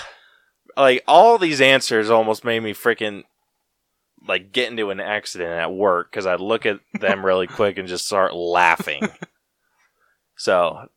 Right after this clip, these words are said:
Speaker 1: thanks for almost killing me, guys. <laughs>
Speaker 2: You guys got so close. What the hell?
Speaker 1: Hey,
Speaker 2: I'm just
Speaker 1: what
Speaker 2: ki-,
Speaker 1: the
Speaker 2: I'm
Speaker 1: shit?
Speaker 2: just kidding. <laughs> Kidding. I'm kidding. I love you, bro.
Speaker 1: Anyway,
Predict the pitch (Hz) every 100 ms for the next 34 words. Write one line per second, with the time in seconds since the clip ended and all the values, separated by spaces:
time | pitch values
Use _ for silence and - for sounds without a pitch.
0 | - 143 127 135 123 110 - 113 87 80
1 | 80 82 82 - - - - - - -
2 | - - _ _ _ _ - 160 151 180
3 | - - 196 - - 190 123 - 151 -
4 | 143 160 98 80 _ _ _ - 113 127
5 | 240 - 539 - - 311 587 285 - -
6 | - 349 440 254 - 415 - - - 359
7 | - - - 294 - - _ - - -
8 | - 277 302 320 269 233 233 294 285 277
9 | 226 208 240 214 156 160 214 226 _ _
10 | _ _ _ _ - - - - _ _
11 | _ _ _ - 180 101 78 78 92